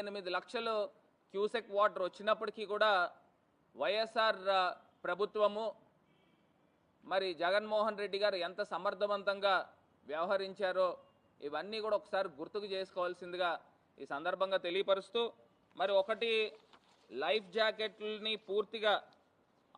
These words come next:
అందించకపోవడం వలన మరి ప్రమాదవశాత్తు విఆర్ పురం దగ్గర మరి ఒక పిల్లోడు, ఆ, కొప్పాల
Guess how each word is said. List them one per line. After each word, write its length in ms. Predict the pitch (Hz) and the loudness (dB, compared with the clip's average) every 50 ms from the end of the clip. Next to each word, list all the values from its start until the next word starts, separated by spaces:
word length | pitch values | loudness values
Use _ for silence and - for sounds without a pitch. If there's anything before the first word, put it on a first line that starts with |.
| - 160 | -6 -6
అందించకపోవడం 760 | 196 208 240 254 214 - 254 208 226 196 214 214 202 196 190 185 | -4 -4 -8 -10 -8 -8 -6 -6 -4 -2 -2 2 2 2 2 2
వలన 220 | 175 175 175 180 208 233 - - - _ _ _ _ _ _ _ _ _ _ _ _ _ _ _ | 0 -2 0 0 -2 -2 -2 -4 -12 _ _ _ _ _ _ _ _ _ _ _ _ _ _ _
మరి 180 | 143 175 196 202 - - | -2 -2 0 0 0 -2
ప్రమాదవశాత్తు 760 | 180 175 190 214 220 214 220 220 214 208 220 214 214 214 - 208 185 165 | -2 0 2 2 2 4 6 6 6 6 6 4 4 4 0 -4 -2 -2
విఆర్ 300 | 175 196 208 220 214 208 208 | 0 2 2 2 2 0 -2
పురం 220 | 208 202 202 190 170 | 0 0 0 0 0
దగ్గర 200 | 160 135 131 - - _ _ _ _ _ _ _ _ _ _ _ _ _ _ _ _ _ _ _ _ - | -4 -4 -4 -8 -10 _ _ _ _ _ _ _ _ _ _ _ _ _ _ _ _ _ _ _ _ -2
మరి 160 | 156 180 190 190 | 2 6 6 6
ఒక 80 | 180 - - | 4 2 -4
పిల్లోడు, 400 | 190 196 208 220 220 208 208 214 208 190 170 - - - _ _ _ _ _ _ _ _ _ _ _ _ _ _ _ _ _ _ _ _ _ _ _ _ _ _ _ _ _ _ _ _ _ | -4 -2 0 0 2 2 4 4 4 4 2 0 -4 -14 _ _ _ _ _ _ _ _ _ _ _ _ _ _ _ _ _ _ _ _ _ _ _ _ _ _ _ _ _ _ _ _ _
ఆ, 120 | - - 156 156 156 151 151 147 - - _ _ _ _ _ _ - | -10 -6 -4 -4 -2 -4 -4 -6 -10 -12 _ _ _ _ _ _ -6
కొప్పాల 420 | - 175 - - 214 214 220 208 | -6 -6 0 2 4 4 4 4